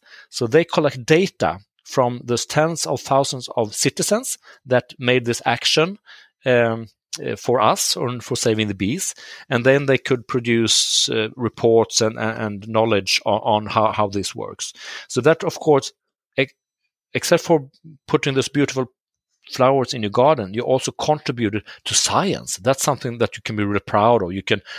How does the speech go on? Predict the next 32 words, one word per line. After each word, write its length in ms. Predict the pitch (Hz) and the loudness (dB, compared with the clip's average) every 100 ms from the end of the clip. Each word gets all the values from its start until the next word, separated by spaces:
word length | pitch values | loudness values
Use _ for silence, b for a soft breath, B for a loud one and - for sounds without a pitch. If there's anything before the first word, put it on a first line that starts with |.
| B B | B B
tell 220 | - 127 127 | 0 0 2
your 100 | 117 | 0
friends 480 | - 110 120 120 | 2 2 2 0
and 60 | 117 | -4
your 60 | 101 | -2
family, 380 | - 113 107 | 0 0 0
you 80 | 98 | -2
know, 100 | 104 | 2
"I, 180 | 120 127 | 2 2
I'm 80 | 123 | -2
part 300 | - 135 - | 2 2 2
of 60 | |
this 120 | 113 - | -2 0
citizen 400 | 139 - - 117 | -2 -2 -4 -2
science 340 | - 113 110 | 2 2 0
project. 420 | - 107 98 90 | 0 -2 -2 -4
I 60 | 101 | -4
contributed 680 | - 117 - 113 113 107 107 | -4 -4 -4 -2 -2 -2 -6
with 220 | 113 104 | -6 -6
all 120 | 95 | -6
that." 280 | 98 90 - B B B B B B B B _ | -8 -12 -14 B B B B B B B B _
And 320 | 127 131 131 - | 0 0 -2 -6
then, 240 | 123 143 139 | 0 2 2
of 140 | - | -2
course, 440 | - 117 120 - - _ | 2 4 4 -2 -10 _
we 380 | 107 113 107 98 - | 0 2 2 0 -6
started 460 | - 117 101 113 | -2 0 0 0
to 80 | - | -4
talk 260 | - 101 - | 0 0 0
to 80 | |
them 300 | 98 98 101 135 | 0 0 -2 -8
about 440 | 92 95 90 - | -2 0 0 -2